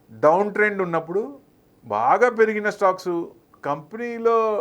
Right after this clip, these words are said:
మ్యాక్రోస్ ఎటు పోవు, but న్యూస్ డ్రివెన్ మార్కెట్ కాబట్టి నెగిటివ్ న్యూస్ ఉన్నప్పుడు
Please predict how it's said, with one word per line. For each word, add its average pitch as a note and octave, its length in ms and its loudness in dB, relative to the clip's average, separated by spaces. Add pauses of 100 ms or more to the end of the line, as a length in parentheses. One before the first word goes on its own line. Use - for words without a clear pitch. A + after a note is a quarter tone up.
(680)
మ్యాక్రోస్ G3 500 2
ఎటు F#3+ 160 2
పోవు, C3+ 420 2 (380)
but F3 120 4 (580)
న్యూస్ F#3 320 0
డ్రివెన్ A3+ 380 2
మార్కెట్ F3 400 0
కాబట్టి B2+ 480 -2 (500)
నెగిటివ్ F#3 500 2
న్యూస్ G3+ 320 0
ఉన్నప్పుడు F3 520 -4